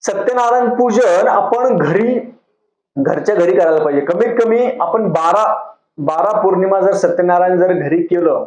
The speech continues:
घरच्या घरी, तर घरामध्ये कितीही दारिद्र्य असेल, घरामध्ये पैसा टिकत नसेल, कर्जबाजारीपणा असेल, पैशाला पैसा टिकत नाही, खूप पैसे खर्च होतात, दवाखाने असेल, तर तुम्ही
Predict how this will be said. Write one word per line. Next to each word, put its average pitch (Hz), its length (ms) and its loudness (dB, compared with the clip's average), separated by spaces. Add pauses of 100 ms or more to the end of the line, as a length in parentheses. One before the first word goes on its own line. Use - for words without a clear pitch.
(600)
घरच्या 156 300 0
घरी, 156 340 0 (440)
तर 151 40 -2
घरामध्ये 175 540 0
कितीही 190 320 0
दारिद्र्य 180 440 2
असेल, 170 280 0 (800)
घरामध्ये 185 760 0
पैसा 170 340 -2
टिकत 214 280 -2
नसेल, 185 360 0 (540)
कर्जबाजारीपणा 202 920 0
असेल, 185 300 0
पैशाला 180 420 0
पैसा 196 240 0
टिकत 185 380 0
नाही, 180 260 0
खूप 185 220 -2
पैसे 190 300 2
खर्च 160 240 -2
होतात, 170 420 0
दवाखाने 160 400 0
असेल, 151 320 -2 (160)
तर 190 120 -2
तुम्ही 202 460 0